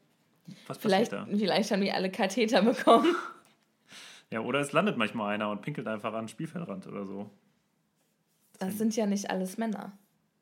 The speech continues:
Speaker 2: Bei Frauen ist es ja immer so blöd.
Speaker 1: Ja, aber mit dem Zauberstab kannst du auch alles hinrichten.
Speaker 2: Wir haben ja auch gelernt von J K Rowling, dass bevor es Toiletten gab,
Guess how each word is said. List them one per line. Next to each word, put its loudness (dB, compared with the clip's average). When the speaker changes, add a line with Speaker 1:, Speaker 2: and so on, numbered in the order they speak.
Speaker 2:
Bei -10
Frauen -6
ist -8
es -16
ja -6
immer -6
so -8
blöd. -12
Speaker 1:
Ja, -16
aber -18
mit -12
dem -18
Zauberstab -12
kannst -18
du -16
auch -18
alles -16
hinrichten. -18
Speaker 2:
Wir 0
haben 0
ja 2
auch -2
gelernt 2
von 2
J 0
K -2
Rowling, 0
dass -2
bevor -4
es -8
Toiletten -2
gab, -4